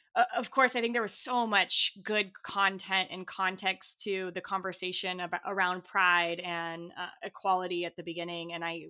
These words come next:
really thank Lori for just having that conversation with us, eh, first and foremost. But, uh, I think one of the things I've always admired about Lori is her ability to persevere through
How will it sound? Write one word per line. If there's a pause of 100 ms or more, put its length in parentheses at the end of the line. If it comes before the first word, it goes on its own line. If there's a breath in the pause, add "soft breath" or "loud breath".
really
thank
Lori
for (340 loud breath)
just
having
that
conversation
with
us,
eh,
first
and
foremost.
But, (380 loud breath)
uh, (200)
I
think (280)
one
of
the
things
I've
always
admired
about
Lori
is
her
ability
to
persevere
through